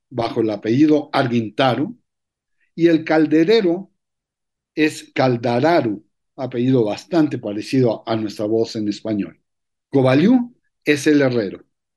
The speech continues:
Y otro tipo de trabajos manuales como Petraru, que es quien corta la pi-, eh, la piedra, o el carbonero, que es Carbonaru, o Scortaru, quien hace también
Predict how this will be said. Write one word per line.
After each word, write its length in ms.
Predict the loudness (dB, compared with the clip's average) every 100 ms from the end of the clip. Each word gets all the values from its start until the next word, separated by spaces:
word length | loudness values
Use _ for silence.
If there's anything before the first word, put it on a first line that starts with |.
| _ _ _
Y 80 | -4
otro 260 | -2 -2
tipo 280 | -2 0 2
de 80 | 2
trabajos 440 | 2 2 2 0
manuales 540 | 0 0 2 2 2 0
como 300 | -4 -4 -4
Petraru, 520 | -6 0 0 0 -2
que 120 | -6
es 100 | -6
quien 180 | -4 -6
corta 360 | -2 -4 -4 -8
la 180 | -8
pi-, 220 | -6 -8 -6
eh, 320 | -6 -4 -4
la 200 | -4 -2
piedra, 520 | 2 4 4 0 -4 _ _ _ _ 0
o 420 | 2 2 -4 _ _ _ _ _ _ _ _
el 200 | -4 -2
carbonero, 800 | 0 0 2 2 2 2 0 -4 _ _ _ _ _ -6
que 140 | -2
es 160 | -2 -2
Carbonaru, 1000 | 0 2 2 0 -2 0 -2 -2 -4 -10 _ _ -6
o 280 | 0 0 -2
Scortaru, 840 | -10 -2 0 0 0 0 0 -4 -8 _
quien 400 | 2 2 2 -8
hace 320 | -4 -4 -4
también 600 | -6 -2 2 2 2 -2